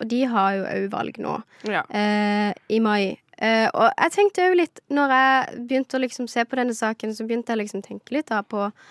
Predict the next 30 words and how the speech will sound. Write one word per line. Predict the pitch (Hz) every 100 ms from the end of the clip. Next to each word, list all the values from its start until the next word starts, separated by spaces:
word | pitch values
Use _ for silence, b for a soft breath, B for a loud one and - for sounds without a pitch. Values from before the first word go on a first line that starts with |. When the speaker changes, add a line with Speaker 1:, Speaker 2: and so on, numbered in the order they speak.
| B B
Speaker 1:
ok, | - 220
eh, | 220 220 208 - 208 196 196 190 - -
husker | 220 - - -
jeg? | 262 277 b b b
Nå, | 233 226
nå | 233 240
går | 226 247
jeg | 269
liksom | 254 233
siste | 220 - 220
året | 214 220
mitt | 208 - -
på | 208 208
Oslo | - 233
Met, | 269 - -
så | - 220 214 - B B
det | 220
er |
jo |
en | 247
stund | - 247 240
siden | 226
jeg | 208
var | 214
ny, | 214 226 226 - _
eh, | 208 208 208 208
student, | 214 - 247 269 - -
men | 240 233
jeg | 240
tror | - 240 240